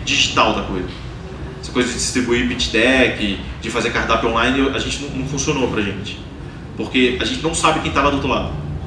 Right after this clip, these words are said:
Que aí o, o Afonso me disse, o Afonso e o André me falam uma coisa muito importante, que é,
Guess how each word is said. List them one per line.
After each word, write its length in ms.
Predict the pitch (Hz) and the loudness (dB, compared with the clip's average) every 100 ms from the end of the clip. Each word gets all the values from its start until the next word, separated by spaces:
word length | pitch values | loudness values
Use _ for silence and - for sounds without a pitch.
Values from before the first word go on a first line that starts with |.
| - - - - | -8 -8 -8 0
Que 60 | 123 | 4
aí 120 | 151 | 6
o, 340 | 180 123 117 | 4 0 0
o 60 | 123 | 0
Afonso 280 | 156 156 143 | 2 0 0
me 80 | |
disse, 180 | 131 123 | 0 -2
o 320 | - 101 - | -2 -2 -2
Afonso 240 | - 139 131 | -2 -2 0
e 20 | |
o 40 | |
André 160 | 127 135 | 0 0
me 80 | 120 | 0
falam 200 | 127 117 | 0 0
uma 80 | 117 | 0
coisa 140 | 120 | -2
muito 220 | - - | -2 -2
importante, 460 | 135 - 110 120 - | -2 0 0 0 2
que 100 | 123 | 4
é, 180 | 113 | 2